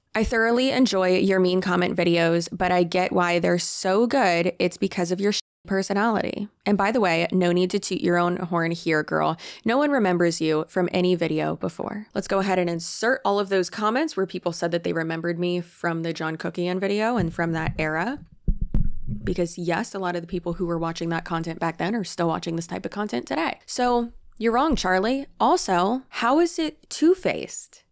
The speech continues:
to say it to someone's face and privately, because I did text her, I also emailed her and D M'd her,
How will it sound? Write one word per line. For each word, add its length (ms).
to 220
say 400
it 140
to 100
someone's 540
face 540
and 320
privately, 640
because 280
I 80
did 220
text 340
her, 260
I 80
also 260
emailed 420
her 300
and 260
D 220
M'd 220
her, 300